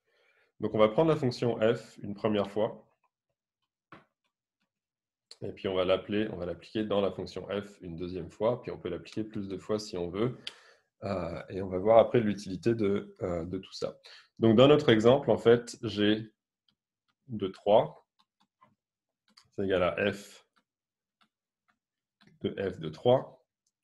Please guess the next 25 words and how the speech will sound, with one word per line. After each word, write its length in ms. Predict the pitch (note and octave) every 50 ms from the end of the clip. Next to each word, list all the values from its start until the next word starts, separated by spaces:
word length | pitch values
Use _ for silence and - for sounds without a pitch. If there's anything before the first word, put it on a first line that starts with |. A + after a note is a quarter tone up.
| _ _ _ _ _ _ _ _ _ _ _ _ _ _ _ _ _ _ _ _ _ _ _ _ -
Donc 220 | G2 F#2+ F2+ F2
c'est 140 | - - F2
égal 180 | F2 E2+ F2 F2 -
à 200 | - - A2 G#2+
f 360 | G#2+ G#2+ - - - - - _ _ _ _ _ _ _ _ _ _ -
de 240 | - G#2 G2 - -
x, 580 | - G#2 G2+ G2+ - - - - - - _ _ _ _ _ _ _ _ _ _ _ -
euh, 500 | F#2+ F#2 F2+ F2 E2 E2 D#2+ D#2+ - - - -
pardon, 220 | - D#2+ D#2+ D#2+
de 200 | D#2+ F2 E2 - -
n 340 | A2+ G2+ G2 F#2+ F#2 F2+ - _ _ _ _ _ _ _ _ _ _ _ _ _ _ _ _ _ _ _ _ _
plus, 840 | _ - - G#2 G2 F#2+ F2+ - - - - - - - - - _ _ -
euh, 240 | F#2 E2 D#2 D#2 D#2 D#2+
deux. 460 | E2+ F2 G2 A#2 C3+ C#3 - - - _ _ _ _ _ _ _ _ _ _ _ _ _ _ _ _ _ _ _ _ _ -
Et 80 | - -
donc 220 | - D#2+ D#2+ D#2+
c'est 160 | - - - -
égal 200 | - - C#2 C#2+
à 280 | - - - G2+ G#2
f 400 | G2 - - - - - - - _ _ _ _ _ _ _ _ _ _ _ _ _ _ _ _ _ -
de 120 | - F2+ D#2+
cinq. 580 | - - - B2+ C3 C#3+ C#3 C#3 - - - -
Et 120 | - F#2+
ça, 360 | F#2 - - G#2+ A2 B2 - -
c'est 280 | - - - G#2 G#2+ G#2